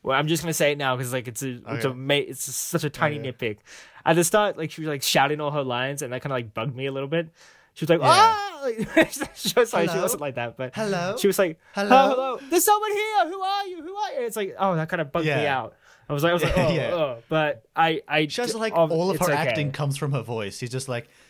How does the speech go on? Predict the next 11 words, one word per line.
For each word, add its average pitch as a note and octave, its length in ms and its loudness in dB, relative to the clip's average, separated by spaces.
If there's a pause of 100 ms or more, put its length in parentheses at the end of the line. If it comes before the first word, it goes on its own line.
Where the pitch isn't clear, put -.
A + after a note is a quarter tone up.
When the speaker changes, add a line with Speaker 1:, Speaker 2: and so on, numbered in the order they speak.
Speaker 2:
"Hello? G3+ 500 -6 (420)
Hello?" G3+ 580 -4 (200)
And C#3+ 80 -4
I'm C#3+ 80 0
just, D3+ 260 -4
<laughs> - 20 -
it's D3 180 0
just, C#3 140 -4
like, C3+ 80 -4
this B2+ 160 -6 (100)
really A#2 640 -6